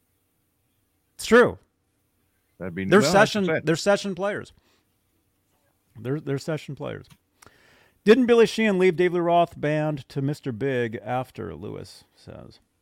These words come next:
Speaker 1: I don't know if he left Roth. Well,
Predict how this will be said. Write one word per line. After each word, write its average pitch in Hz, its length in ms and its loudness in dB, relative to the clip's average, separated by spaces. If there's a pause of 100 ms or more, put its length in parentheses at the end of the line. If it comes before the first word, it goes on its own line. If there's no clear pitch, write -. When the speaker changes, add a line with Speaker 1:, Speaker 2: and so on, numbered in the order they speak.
(1900)
Speaker 1:
I 180 120 4
don't 277 140 6
know 302 120 6
if - 80 0
he 196 120 2
left 151 360 2
Roth. 147 400 -2
Well, 165 440 -2